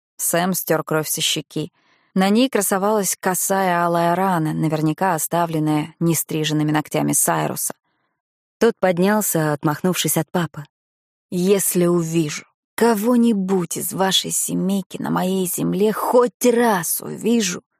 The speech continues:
буду стрелять без предупреждения. Понял меня, Даунинг? Чтоб никто из твоего выводка не подходил к моей семье и моей земле". Ещё раз выругавшись, Сайрус Денфорд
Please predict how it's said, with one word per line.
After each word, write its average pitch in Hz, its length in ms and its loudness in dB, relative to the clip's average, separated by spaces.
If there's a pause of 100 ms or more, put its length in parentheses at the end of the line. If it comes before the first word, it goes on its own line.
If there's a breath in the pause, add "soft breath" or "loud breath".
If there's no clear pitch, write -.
(540)
буду 170 300 2
стрелять 180 640 2
без 151 220 -2
предупреждения. 160 1000 0 (560)
Понял 240 360 4
меня, 180 280 4
Даунинг? 160 720 2 (280 loud breath)
Чтоб - 360 2 (100)
никто 262 840 4
из - 220 -2
твоего 262 420 4
выводка 226 640 2
не 294 460 6
подходил 254 720 2
к - 80 -16
моей 190 400 2
семье 175 600 0
и 233 120 4
моей 185 540 2
земле". 147 580 -2 (800)
Ещё 180 340 2
раз 185 220 0
выругавшись, 180 800 0
Сайрус 156 500 -2
Денфорд 175 480 -2